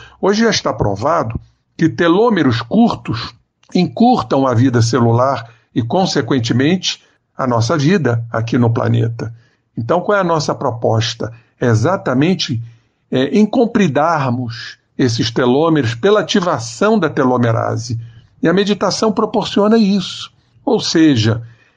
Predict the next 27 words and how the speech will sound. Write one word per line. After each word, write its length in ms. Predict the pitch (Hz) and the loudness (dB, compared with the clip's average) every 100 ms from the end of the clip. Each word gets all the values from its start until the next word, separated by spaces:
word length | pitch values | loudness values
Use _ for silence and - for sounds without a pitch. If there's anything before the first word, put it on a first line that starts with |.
| _ _ | _ _
é, 840 | 131 123 123 123 123 120 117 117 123 | 0 2 4 4 4 4 4 2 0
a 140 | 117 | -2
ativação 760 | 117 117 190 156 117 - 185 196 | -2 0 2 0 -2 -2 0 2
da 100 | 143 | 0
telomerase, 840 | 123 131 127 120 123 156 160 180 - _ | 0 0 2 2 2 0 -2 -4 -8 _
que 140 | - 143 | -2 0
é 120 | 147 | 2
realizada 540 | 131 139 123 127 120 | 2 2 2 2 0
pela 260 | 117 196 170 | 2 2 4
meditação, 840 | 143 123 117 113 - 180 220 180 - _ _ - | 2 2 0 -4 -4 0 0 0 -6 _ _ -6
vai 320 | 131 165 190 | 0 2 4
nos 180 | 202 190 | 4 4
levar 460 | 202 147 135 135 - | 2 2 0 -2 -2
também 540 | 160 135 143 180 185 | 0 2 2 2 -2
a 120 | - 139 | -2 2
esse 260 | 160 156 | 2 2
estado 480 | 143 - 139 143 127 | -2 -2 -2 0 0
de 160 | 120 156 | 2 0
internalização, 1400 | 156 127 127 123 120 113 98 - 156 143 147 135 123 117 - _ _ - | 2 0 2 2 2 0 -2 -4 -2 0 2 0 0 -4 -16 _ _ -2
nesse 260 | 135 117 | 0 2
estado 420 | 123 117 143 131 120 | -2 0 -2 0 0
de 120 | 120 | 2
autoconhecimento, 1400 | 135 120 - 127 120 117 113 127 147 143 143 - 135 117 113 _ _ - | 0 -2 -4 0 0 0 2 2 4 4 2 2 -2 -2 -8 _ _ -4
do 120 | 147 | -2
que 140 | 185 | 0
precisamos 1000 | - 180 - 156 117 156 196 202 170 127 | 0 0 2 0 2 4 4 2 2 2
verdadeiramente 1200 | 131 151 143 131 135 143 123 131 143 117 147 120 | 4 2 2 0 2 2 2 2 2 0 -6 -6